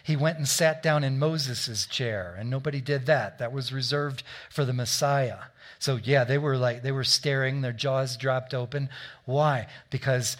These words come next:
they weren't discerning that he was the Christ. Yet. That would have been shocking. They weren't discerning the body of Christ. They knew he was Jesus. This is the town where he grew up. This is his region.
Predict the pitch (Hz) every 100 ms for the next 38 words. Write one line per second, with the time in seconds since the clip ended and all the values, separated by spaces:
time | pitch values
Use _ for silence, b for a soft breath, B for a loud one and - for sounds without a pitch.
0 | B 139 135 147 139 139 - 175 190 160
1 | 131 120 120 131 120 - 113 - 175 143
2 | - - - - _ _ _ _ _ _
3 | B B B _ 113 117 95 - - -
4 | _ _ B B B B B B _ _
5 | _ - 139 147 139 113 92 - 139 180
6 | - 92 - _ _ _ 135 151 151 147
7 | 135 - 160 151 139 120 120 143 147 165
8 | 139 98 - - 92 - - - B B
9 | B - 156 156 196 180 117 110 95 -
10 | 170 165 - 107 - - - b b b
11 | b b _ _ _ _ - 151 175 135
12 | 143 139 147 147 139 135 131 110 131 127
13 | 160 175 - _ 139 - 147 139 127 117
14 | 180 185 104 85